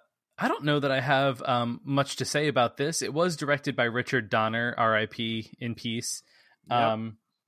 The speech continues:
Speaker 2: He made us believe a man could fly. Um, he, eh, look at his, uh, filmography here. This guy has done a lot of stuff.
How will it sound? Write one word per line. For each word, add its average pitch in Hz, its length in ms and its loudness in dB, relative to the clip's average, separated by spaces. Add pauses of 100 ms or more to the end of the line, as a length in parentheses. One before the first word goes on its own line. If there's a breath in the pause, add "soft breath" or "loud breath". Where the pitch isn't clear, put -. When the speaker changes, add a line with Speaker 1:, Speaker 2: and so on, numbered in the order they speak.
(120)
Speaker 2:
He 156 120 -8
made 180 280 2
us 190 120 -2
believe 185 300 -2
a 185 40 -6
man 190 240 -2
could 175 140 -8
fly. 175 480 2 (640)
Um, 143 840 2 (500 soft breath)
he, 277 400 -2 (160)
eh, 185 220 -4
look 269 180 2
at 392 120 4
his, 269 360 0
uh, 190 400 4 (480)
filmography 175 760 0
here. 127 240 -8
This 202 220 -8
guy 247 220 2
has 175 120 0
done 165 160 2
a 143 160 0
lot 139 400 2
of 127 80 -10
stuff. 131 640 -6